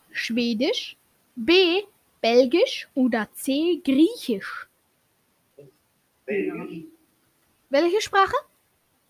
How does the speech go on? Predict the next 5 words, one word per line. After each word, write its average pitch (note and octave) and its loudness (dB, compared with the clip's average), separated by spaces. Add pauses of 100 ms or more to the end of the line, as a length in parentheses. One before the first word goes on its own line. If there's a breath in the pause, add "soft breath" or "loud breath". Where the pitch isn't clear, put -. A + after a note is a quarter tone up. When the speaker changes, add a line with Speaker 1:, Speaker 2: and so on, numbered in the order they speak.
(680)
Speaker 2:
Belgisch? - -12 (400)
Speaker 1:
Falsch. F3 -8 (140)
Es - -10
war C4+ 0
Schwedisch. A3+ -8